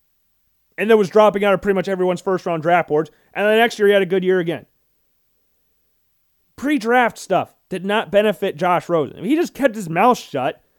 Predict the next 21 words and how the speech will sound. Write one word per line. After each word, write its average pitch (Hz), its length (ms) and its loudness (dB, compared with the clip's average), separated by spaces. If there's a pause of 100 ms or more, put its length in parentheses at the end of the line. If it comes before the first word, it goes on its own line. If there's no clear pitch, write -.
(140)
he 240 160 -2
might 254 320 0
have 196 140 -2
gone 185 500 -2
earlier 247 500 0
than 143 160 -8
that, 113 220 -12 (460)
than 175 120 -4
number 190 240 -2
ten. 147 380 -10 (2500)
But 101 160 -14
man, 175 460 -4 (400)
<laughs> - 60 -4 (2500)
ugh. 165 440 -4 (1200)
It's 190 140 -8
a 185 100 0
weird 139 500 -4
circumstance 127 640 -8
with 104 80 -20
Josh 117 280 -6
Rosen. 107 360 -10